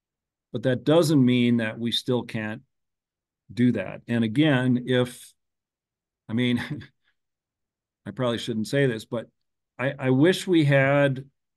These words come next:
more people in Congress like William Proxmire. Those of you that remember William Proxmire, he was someone, he was a,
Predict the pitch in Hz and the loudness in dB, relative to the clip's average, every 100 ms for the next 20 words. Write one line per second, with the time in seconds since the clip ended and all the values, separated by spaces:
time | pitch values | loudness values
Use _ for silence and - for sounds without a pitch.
0 | - 117 120 131 131 131 139 139 139 131 | -10 -6 -4 0 0 -2 -4 -8 -6 -6
1 | 120 107 117 127 147 139 139 123 117 113 | -6 -6 -8 -6 -4 -4 -6 -8 -6 -6
2 | - 117 120 113 117 117 135 - 156 165 | -6 -4 -2 -2 -4 -8 -6 -6 -6 -4
3 | 175 180 _ _ _ _ _ 117 120 123 | -6 -8 _ _ _ _ _ -6 -2 -2
4 | 120 123 120 120 113 113 120 117 113 120 | 0 0 -2 -4 -4 -4 -2 -2 -4 -4
5 | 110 120 131 - 151 151 165 139 _ _ | -6 -6 -8 -8 -8 -6 -6 -10 _ _
6 | _ _ _ _ _ - 151 175 175 147 | _ _ _ _ _ -4 0 4 4 2
7 | - 156 156 151 147 147 139 143 139 | 0 0 2 2 2 2 2 2 0